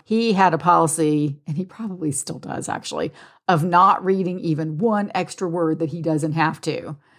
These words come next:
And of course, he was not gonna read through a mega long list of prompts. So he was paralyzed right from the start.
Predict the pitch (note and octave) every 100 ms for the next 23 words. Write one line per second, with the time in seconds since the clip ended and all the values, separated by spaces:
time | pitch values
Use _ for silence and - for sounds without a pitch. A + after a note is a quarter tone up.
0 | _ - F3 D#3 F#3 E3+ E3 - D#4+ B3+
1 | G3+ G#3 D#4 C4+ G3+ A3+ G#3+ G#3+ G3 D#3+
2 | D#3+ E3+ E3 E3+ E3 D#3+ E3+ E3+ D#3+ D#3
3 | D#3 D#3 - F3+ - A3 C3 - - -
4 | _ _ A3 G#3 C4+ D4+ A#3+ A#3 A3+ G3+
5 | G3 G3+ F#3 F#3 F3+ D#3 - - -